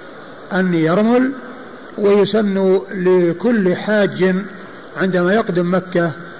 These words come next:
قارنا أو مفردا أنه يرمل في طواف القدوم،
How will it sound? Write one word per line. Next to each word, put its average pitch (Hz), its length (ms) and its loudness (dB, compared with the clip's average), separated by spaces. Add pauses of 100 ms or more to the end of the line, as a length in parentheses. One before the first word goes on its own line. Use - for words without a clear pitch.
(140)
قارنا 190 460 2
أو 190 100 0
مفردا 220 540 2 (720)
أنه 196 360 4
يرمل 202 340 4
في 233 120 2
طواف 226 300 4
القدوم، 180 420 2